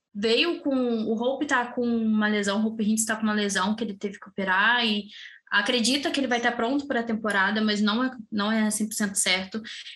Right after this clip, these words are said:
É, eles perderam o Jamie Oliskin pro Seattle, Jason Dixon eles perderam pro Vancouver, se eu não me engano. Então, assim, eles tão perdendo os nomes conhecidos do público deles e tão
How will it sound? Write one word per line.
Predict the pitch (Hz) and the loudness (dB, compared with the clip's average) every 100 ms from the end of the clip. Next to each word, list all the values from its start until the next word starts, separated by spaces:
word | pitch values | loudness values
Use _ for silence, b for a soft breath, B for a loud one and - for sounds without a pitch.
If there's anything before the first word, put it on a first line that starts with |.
| - - | -8 0
É, | 220 233 | 2 4
eles | 240 233 | 2 0
perderam | 285 269 254 254 | 0 0 0 2
o | |
Jamie | 240 254 247 | 2 2 0
Oliskin | 220 220 233 - 277 277 | 2 2 0 0 -2 -2
pro | 226 214 208 208 196 190 | -2 0 0 0 -2 -4
Seattle, | 190 - 196 190 208 233 233 B B B - | -2 0 2 2 2 -2 -4 B B B -2
Jason | 233 247 247 247 | 2 2 2 2
Dixon | 233 233 - 220 | 2 2 0 2
eles | 214 214 | 0 -2
perderam | 214 208 202 202 | -2 0 0 0
pro | 196 202 | -2 -2
Vancouver, | 202 202 - 214 208 208 | -2 -4 -2 -2 -2 -4
se | - | -4
eu | 202 | -2
não | 196 | 0
me | 196 | 0
engano. | 185 180 196 208 214 220 B B B B - | 0 0 2 2 0 -4 B B B B -2
Então, | 233 233 254 | 0 2 2
assim, | 269 285 | 2 2
eles | 240 233 | 2 2
tão | 262 277 | 0 0
perdendo | 269 262 254 | 2 2 2
os | 247 | 2
nomes | 240 294 349 | 2 2 0
conhecidos | 302 277 262 220 220 | 0 0 0 0 0
do | 247 | -4
público | - 262 339 339 247 | -4 -2 -2 -2 0
deles | 208 220 285 - B B - | 0 0 -2 -4 B B -6
e | 233 | 0
tão | 277 302 294 | 2 2 0